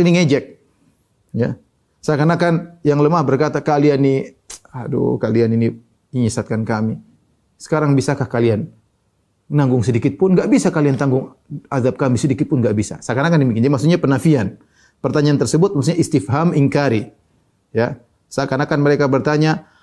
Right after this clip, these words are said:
"Apakah kalian bisa nanggung sedikit pun?" Min syai', maksudnya sedikit azab kami, sedikit pun kalian bisa tanggung?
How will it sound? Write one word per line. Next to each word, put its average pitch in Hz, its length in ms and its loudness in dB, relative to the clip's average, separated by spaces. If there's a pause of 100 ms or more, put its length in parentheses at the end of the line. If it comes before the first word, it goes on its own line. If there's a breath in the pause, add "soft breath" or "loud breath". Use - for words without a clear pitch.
(140 soft breath)
"Apakah 170 400 0
kalian 180 240 4
bisa 160 240 2
nanggung 170 400 4
sedikit 165 320 0
pun?" 208 180 4
Min 170 220 4
syai', 202 160 4
maksudnya 170 320 2
sedikit 233 400 0
azab 214 240 2
kami, 240 240 2
sedikit 190 320 0
pun 214 160 2
kalian 226 160 4
bisa 220 240 2
tanggung? 240 480 2